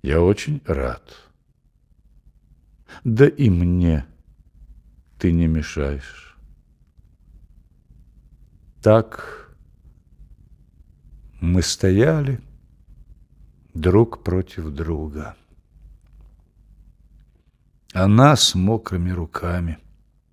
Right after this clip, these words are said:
я без куртки. Мы переминались с ноги на ногу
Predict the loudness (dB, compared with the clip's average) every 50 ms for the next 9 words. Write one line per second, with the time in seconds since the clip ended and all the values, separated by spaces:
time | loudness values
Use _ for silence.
0 | _ _ _ _ _ _ _ _ _ _ _ _ _ _ _ _ _ _ _ _
1 | _ _ _ _ _ _ -2 2 6 6 6 6 6 4 2 0 -2 -4 -4 -4
2 | -2 -2 -2 -2 -4 -10 -18 -20 -20 -20 -20 -20 -20 _ _ _ _ _ _ _
3 | _ _ _ _ _ _ _ _ _ _ _ _ _ _ _ _ _ _ _ _
4 | _ _ _ _ _ _ _ _ _ _ _ _ -6 -2 2 2 2 0 0 0
5 | 2 4 4 6 6 6 6 6 4 4 2 2 0 -4 -8 -10 -14 -18 -20 -20
6 | _ _ _ _ _ _ _ _ _ _ _ _ _ -12 -8 -4 0 2 2 2
7 | 2 0 0 0 2 2 2 0 0 -2 -4 -6 -8 -10 -14 -18